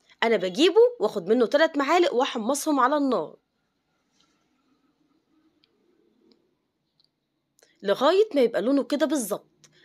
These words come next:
أهم حاجة تفضلي تقلبي فيه وما تسيبيش إيدك منه علشان ما يتحرقش منك.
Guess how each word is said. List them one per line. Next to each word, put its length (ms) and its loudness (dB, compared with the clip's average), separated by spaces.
أهم 200 -4
حاجة 280 0
تفضلي 380 -4
تقلبي 400 -4
فيه 260 2
وما 140 -2
تسيبيش 380 -4
إيدك 280 -4
منه 340 4
علشان 520 2
ما 80 4
يتحرقش 480 -4
منك. 360 -4